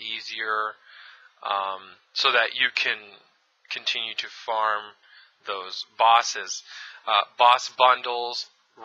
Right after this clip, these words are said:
rates have gone, are, are increased so that you can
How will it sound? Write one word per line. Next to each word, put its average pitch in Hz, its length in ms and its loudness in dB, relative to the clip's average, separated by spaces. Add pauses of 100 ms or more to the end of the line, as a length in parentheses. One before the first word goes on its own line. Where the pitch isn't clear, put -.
rates 123 340 2
have 117 200 0
gone, 107 280 0 (200)
are, 107 320 2
are 98 320 -6 (180)
increased - 760 -2
so 131 200 0
that 117 260 4 (480)
you 113 280 -6
can 110 440 0